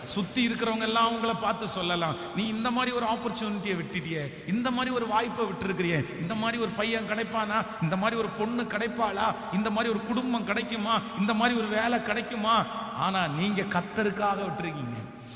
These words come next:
ஆண்டவர் சொன்னாருன்றதுக்காக தூக்கி போட்டீங்க, உங்க ஆசையெல்லாம் நீங்க அப்படியே கர்த்தருக்காக அழிச்சீங்க, "எனக்கு நீங்க தான் வேணும்னு கர்த்தரிடத்துல சொன்னீங்க." நான் நம்புறேன், அவருடைய நாமத்திற்காய் காண்பித்த பிரயாசத்தை அவர் மறக்க மாட்டார்.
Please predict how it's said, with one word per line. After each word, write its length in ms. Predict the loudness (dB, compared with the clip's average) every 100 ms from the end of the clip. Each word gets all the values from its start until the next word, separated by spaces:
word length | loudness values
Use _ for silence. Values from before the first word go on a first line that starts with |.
| -6
ஆண்டவர் 460 | 0 0 0 0 0
சொன்னாருன்றதுக்காக 1080 | 0 0 2 2 2 0 -2 0 0 -2
தூக்கி 240 | -4 -4 -4
போட்டீங்க, 380 | -4 -4 -6 -6 -10 -14 -6
உங்க 220 | 0 4
ஆசையெல்லாம் 880 | 4 4 2 0 0 0 2 2 0
நீங்க 340 | 0 0 0 0 -6
அப்படியே 260 | -4 0 0
கர்த்தருக்காக 840 | 2 0 0 -2 0 -2 0 0
அழிச்சீங்க, 440 | -2 -2 -4 -4 -6 -8 -10 -2
"எனக்கு 220 | 0 2
நீங்க 340 | 2 2 2
தான் 220 | 2 4 2
வேணும்னு 560 | 2 2 2 0 0 0
கர்த்தரிடத்துல 480 | -2 -2 -4 -2 -2
சொன்னீங்க." 440 | -2 -2 -2 -2 -4 -10 -14 -2
நான் 240 | 0 2
நம்புறேன், 400 | 2 4 4 4 0 -8 0
அவருடைய 400 | 2 2 2 0
நாமத்திற்காய் 880 | 0 2 4 2 0 -2 0 -2 -2
காண்பித்த 600 | 2 4 4 4 2 0 -2 2
பிரயாசத்தை 640 | 4 4 2 0 -2 -2 -2 -4 -8 0
அவர் 240 | 4 4
மறக்க 560 | 4 6 6 4 2 2
மாட்டார். 1080 | 4 6 6 6 4 6 6 4 0 -4